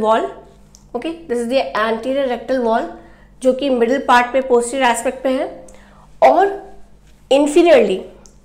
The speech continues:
lower part पे जो posterior aspect पे है वो क्या है, perineal body,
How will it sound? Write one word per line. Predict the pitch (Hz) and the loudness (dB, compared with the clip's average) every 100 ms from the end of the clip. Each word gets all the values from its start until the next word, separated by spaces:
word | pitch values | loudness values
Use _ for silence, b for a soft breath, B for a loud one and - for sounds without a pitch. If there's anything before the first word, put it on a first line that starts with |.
| _ 240 | _ 2
lower | 247 285 349 403 | 6 8 6 4
part | 311 294 294 | 4 2 2
पे | 285 | -2
जो | 311 | 0
posterior | 302 269 294 294 247 | 0 -2 -2 2 2
aspect | 240 285 277 | 2 -4 -2
पे | 262 | -2
है | 269 | -2
वो | 269 254 | -2 -2
क्या | 254 | -2
है, | 277 - | -4 -4
perineal | 240 233 254 240 | -2 2 2 2
body, | 208 196 | 0 0